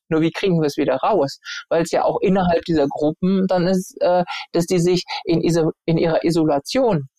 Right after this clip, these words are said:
die man ihnen von außen aufgedrückt hat, ähm, dass sie sich darin ja dann teilweise sogar mitunter wohlfühlen. Ja, das heißt also, du hast irgendwelche Gebiete in irgendeiner Stadt, ich denk mal so, in Amerika gibt's ja so ein paar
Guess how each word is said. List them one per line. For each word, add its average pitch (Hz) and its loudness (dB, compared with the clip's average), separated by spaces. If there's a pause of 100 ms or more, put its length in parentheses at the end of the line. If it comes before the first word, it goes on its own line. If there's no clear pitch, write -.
(240)
die 170 2
man 165 2
ihnen 147 0
von - -4
außen 139 0
aufgedrückt - -2
hat, 156 -2 (520)
ähm, 165 2 (300)
dass 180 2
sie 185 4
sich 185 2
darin 165 2
ja 165 2
dann 139 0
teilweise 160 2
sogar 143 2 (160)
mitunter 147 -2 (100)
wohlfühlen. 143 0 (180)
Ja, 180 0 (260)
das 151 -4
heißt 170 2
also, 160 2 (240)
du 160 -2
hast 180 -2
irgendwelche 151 0
Gebiete 180 -2
in 156 0
irgendeiner 131 -2
Stadt, 247 -2
ich - -6
denk 139 -6
mal 123 -4
so, 120 -2
in 58 -6
Amerika 175 0
gibt's 190 -2
ja 196 2
so 175 2
ein 170 0
paar 165 0